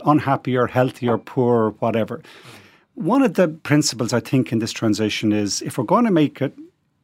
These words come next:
we have to have a better, you know, if we're gonna stop people going from A to unsustainable B,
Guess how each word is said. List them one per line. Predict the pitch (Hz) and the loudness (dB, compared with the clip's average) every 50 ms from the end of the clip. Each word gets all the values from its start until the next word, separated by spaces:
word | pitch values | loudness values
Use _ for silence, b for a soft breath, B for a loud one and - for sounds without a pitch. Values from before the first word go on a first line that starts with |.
| - - - | -20 -16 -8
we | 196 123 120 | -6 -4 -2
have | 117 151 156 - | 0 -2 -2 -2
to | - 123 | -4 -6
have | 123 117 | -6 -4
a | |
better, | 107 - 135 135 120 135 135 | -2 -2 -2 -2 -2 -2 -2
you | 151 127 | 0 2
know, | 127 117 | 2 2
if | 113 | 2
we're | - - | 2 0
gonna | 135 131 | 0 0
stop | - - - 220 247 - | 0 0 0 -2 0 0
people | - 226 175 160 | 0 0 0 2
going | 175 175 165 156 | 2 4 4 2
from | 160 - 151 143 139 | 2 2 0 0 2
A | - 156 160 160 | 2 4 4 4
to | 151 - - 147 | 2 2 0 -2
unsustainable | 139 - - 143 - - 143 131 123 113 117 | -2 -2 -6 -6 -4 -2 0 0 0 0 -2
B, | 98 - 139 131 117 113 | -2 0 2 2 2 0